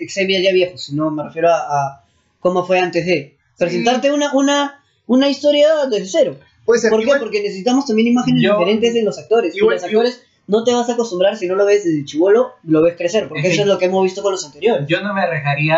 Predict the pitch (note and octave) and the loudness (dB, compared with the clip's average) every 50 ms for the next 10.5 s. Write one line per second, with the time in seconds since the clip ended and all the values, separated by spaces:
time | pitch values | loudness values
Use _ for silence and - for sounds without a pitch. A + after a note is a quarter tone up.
0 | E3+ - C#3 C3 C3 - D3+ D3 D3 D3+ D3+ D3+ D3+ D3+ D3+ D3 C3 A#2+ - C3+ | 0 0 -4 -8 -10 -8 -6 -4 -2 0 0 0 0 -2 -4 -6 -8 -8 -4 -2
1 | C3+ C3+ C3+ C3+ D#3+ F3 - D3 D3 D3 C#3+ - C#3+ C#3 - D3+ D3+ D3+ E3+ F#3+ | -2 -2 -2 -4 -6 -8 -8 -8 -8 -10 -10 -10 -14 -18 -18 -14 -10 -6 -6 -6
2 | G3 - - - C3+ C3 C3+ C#3 C#3 C#3 C3+ C3 - - C3+ C3 B2+ B2+ B2 B2 | -8 -10 -16 -14 -12 -10 -10 -10 -8 -8 -8 -8 -6 -4 -4 -2 -2 -4 -6 -10
3 | A#2+ A2+ - - - - - B2+ C3+ C3+ C3+ A#2+ B2+ C3 B2 - C3 B2+ - - | -10 -14 -16 -18 -18 -16 -10 -6 -4 -2 -2 0 0 -2 -2 -2 -4 -4 -4 -6
4 | - G#2+ G#2 G2 F#2+ - - - - C#3 D3 D3 - - A#2+ A2 - A2+ G#2 G2+ | -8 -8 -8 -8 -10 -10 -6 -4 -2 -2 0 -2 -2 -2 -4 -6 -6 -6 -8 -10
5 | - _ _ - D3 D3+ E3 D#3+ - F3 F3+ F#3 F#3 D3+ C3+ - - - - - | -12 _ _ -8 -4 -2 -2 0 0 0 0 0 0 -2 -2 -6 -8 -10 -20 -20
6 | _ _ A#3+ A#3 A#3 A3+ A3 A3 A3+ A#3+ B3 A3 - - G3+ G3 G#3+ F3 - C4 | _ _ 2 2 4 2 2 0 -2 -4 -4 -6 -4 -2 0 0 0 0 0 0
7 | G#3+ G#3 G#3+ A3 A3+ B3+ C4+ F3 - - G3+ G#3 G#3 G3+ G#3 A3+ B3 B3 A#3+ E3 | 2 2 2 2 2 0 0 0 0 0 2 2 2 2 2 0 0 0 -2 -2
8 | F3 F3+ - - G#3 G3+ G#3+ A3+ A#3+ A3+ A3+ A#3+ A#3 - G3 F#3+ F#3 G3 G#3 G3+ | -2 -2 -2 0 0 0 0 -2 -4 -4 -2 -2 -2 -2 -2 0 0 2 0 0
9 | G#3+ G#3+ G3+ F#3 E3+ D#3 D3 - F#3 F#3 F#3+ F#3+ F#3 F3 E3+ - E3 D3+ - - | -2 -4 -4 -4 -4 -4 -4 -6 -4 -4 -4 -6 -8 -14 -16 -16 -14 -12 -8 -2
10 | F#3+ F#3 F3+ F3+ F#3 - - - _ | 0 0 2 2 0 0 -2 -8 _